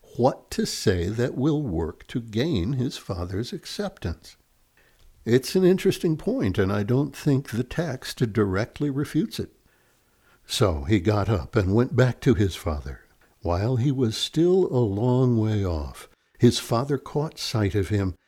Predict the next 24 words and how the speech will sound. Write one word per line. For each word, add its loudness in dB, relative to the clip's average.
and -2
was 0
filled 2
with -4
compassion. -4
He 0
ran 2
to 0
his -4
son, -2
embraced -4
him, -4
and -4
kissed -6
him. -12
Again, 2
from -4
that -2
same 2
commentary -4
comes 2
another 4
interesting -2
observation. -6